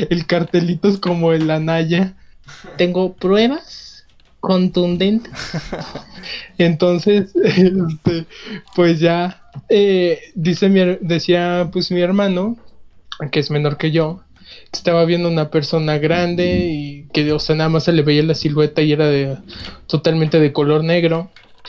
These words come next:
Y nosotros, eh, nos sacamos de pedo y, pues, yo en, en particular me andaba gen-, me andaba burlando de, "Ay, hinche güey, lo que,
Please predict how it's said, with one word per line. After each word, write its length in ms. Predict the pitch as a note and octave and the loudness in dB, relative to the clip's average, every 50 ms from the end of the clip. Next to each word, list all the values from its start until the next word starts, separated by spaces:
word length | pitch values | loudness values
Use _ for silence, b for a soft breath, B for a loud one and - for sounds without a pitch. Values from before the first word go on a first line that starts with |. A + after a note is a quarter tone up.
| B B B B B B B - - | B B B B B B B 0 4
Y 460 | G3+ G3 F#3+ F3+ F3 E3+ E3 E3 E3 | 4 6 6 6 4 4 4 4 2
nosotros, 720 | E3+ E3 E3 D#3 - F#3 F3+ D#3+ F3 F3 F3 E3+ E3 E3 D3+ - - | 2 2 2 2 2 0 -2 0 0 2 2 2 2 0 -2 -2 0
eh, 280 | E3 D#3 D3+ D3+ D3 D3 | 2 4 4 4 2 2
nos 140 | D3 D3+ D3 | 0 -2 0
sacamos 440 | D#3 C#3 - F3+ E3 E3 E3 D#3+ D#3+ | -2 0 0 2 2 2 2 2 0
de 100 | E3 D#3+ | 0 0
pedo 260 | D#3+ G#3+ G#3+ A3 G#3+ | 2 2 2 4 4
y, 120 | G#3+ F#3+ E3+ | 4 2 2
pues, 200 | - E3 E3 C#3 | 0 -2 -2 0
yo 160 | D#3+ E3 E3 | 0 0 0
en, 260 | F3 F#3 F#3 F#3+ G3 - | 0 0 0 0 0 2
en 180 | F3+ E3 D#3 | 0 0 0
particular 540 | - E3 D#3 - F3+ F3 F3 D#3+ E3 E3 F3 | 0 0 0 -2 -2 -2 0 2 2 4 2
me 80 | F3 F3 | 2 0
andaba 240 | E3+ E3 E3 E3+ E3 | 0 2 2 2 2
gen-, 320 | - - E3 D#3+ E3 F#3+ - | 0 -2 -4 -4 -6 -6 -6
me 200 | F3 D#3+ D#3+ D#3 | -2 0 0 2
andaba 320 | D#3 D#3+ D#3+ D#3 D#3 D#3+ D#3+ | 2 2 2 2 2 2 2
burlando 580 | D#3 D#3 D#3 D#3 D#3 D#3 D#3 D#3+ E3 E3 D#3+ | 2 2 0 0 0 0 0 0 2 2 2
de, 180 | D3 C#3+ C#3 A2+ | 2 0 0 -2
"Ay, 480 | A2+ C3 F3+ A3 B3 A#3 G3 F3 E3 D#3 | -4 -4 -4 -2 0 0 2 0 0 -2
hinche 300 | D#3 D3+ - - E3 D#3 | -2 -2 -2 0 -2 0
güey, 480 | D3+ D#3 D3+ D#3 E3+ G3 A3+ A#3+ A#3 G3+ | 0 -2 -2 0 0 0 2 2 2 2
lo 180 | F3+ D#3 D3+ | 2 0 -2
que, 300 | - - D#3+ D#3 D3+ - | -2 -2 -2 -2 -2 -4